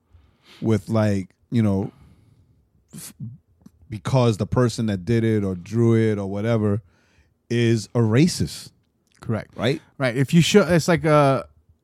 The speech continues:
Speaker 2: like, uh, this guy, Ben Shapiro, a guy I like to, to read some of his stuff. Like he says, he goes, "Look, show me an actual racist thing that a company did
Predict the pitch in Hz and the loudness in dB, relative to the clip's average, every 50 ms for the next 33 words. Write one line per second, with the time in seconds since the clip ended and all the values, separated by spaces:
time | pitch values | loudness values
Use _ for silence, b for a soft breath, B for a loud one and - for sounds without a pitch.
0 | _ _ _ _ - 139 143 135 - - 139 127 123 120 113 117 131 123 123 143 | _ _ _ _ -6 -4 -4 -4 -4 -2 0 0 2 0 0 -2 -4 -4 -4 -6
1 | 131 110 101 127 143 147 139 - 135 113 139 135 123 120 117 113 110 104 123 117 | -6 -6 -4 0 0 0 0 -2 -4 -2 0 2 2 2 2 0 0 0 0 0
2 | 113 113 113 110 - - 117 104 76 87 104 104 113 117 107 - 113 113 107 113 | 0 0 0 -2 -4 -6 -8 -8 -8 -8 -6 -4 -4 -4 -4 -4 -4 -2 -2 -2
3 | 104 - - 113 110 110 104 87 101 98 107 113 104 - - 101 95 92 95 98 | -4 -4 -6 -6 -6 -6 -6 -6 -8 -8 -8 -8 -8 -6 -8 -8 -8 -8 -8 -8
4 | 107 107 98 104 107 95 67 62 _ _ _ _ _ b b b b b b b | -8 -8 -8 -8 -10 -10 -10 -12 _ _ _ _ _ b b b b b b b
5 | b b b b b b b b b _ _ _ _ _ _ _ _ _ _ _ | b b b b b b b b b _ _ _ _ _ _ _ _ _ _ _
6 | - - - 143 151 165 180 196 202 208 208 196 - - - 139 135 - - - | -10 -2 2 4 6 6 8 8 6 6 4 4 0 -2 -2 -2 -2 -2 -4 -2
7 | 143 151 156 - - - 175 170 170 170 170 156 - _ _ _ _ - 110 120 | -2 -2 -2 -4 -6 -6 -2 -2 0 0 0 -2 -6 _ _ _ _ -12 -8 -4
8 | 120 135 147 151 139 - - 160 151 135 - - _ - _ - 143 139 143 143 | -2 -2 -2 -2 -4 -6 -6 -8 -8 -8 -12 -20 _ -20 _ -4 -2 0 0 0
9 | 135 123 120 113 110 - - 143 139 131 - 131 127 120 107 - 117 117 123 123 | 0 -2 -4 -4 -4 -4 -4 -4 -4 -2 -2 -4 -4 -4 -4 -4 -2 -2 -2 -2
10 | 127 120 | -2 -4